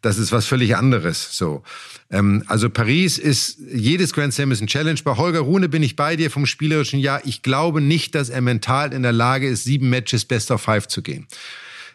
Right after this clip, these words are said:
Da hab ich noch meine Zweifel, obwohl er mich beeindruckt mit seiner mentalen Stärke, ohne jegliche Frage. Aber da bin ich mal sehr gespannt. Also da würde ich einen Kaspar Ruud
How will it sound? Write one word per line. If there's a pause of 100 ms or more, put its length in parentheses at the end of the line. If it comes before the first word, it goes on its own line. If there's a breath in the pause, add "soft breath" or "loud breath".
Da
hab
ich
noch
meine
Zweifel,
obwohl
er
mich
beeindruckt
mit
seiner
mentalen
Stärke,
ohne
jegliche
Frage.
Aber (240)
da
bin
ich
mal
sehr
gespannt.
Also
da (120)
würde
ich
einen
Kaspar
Ruud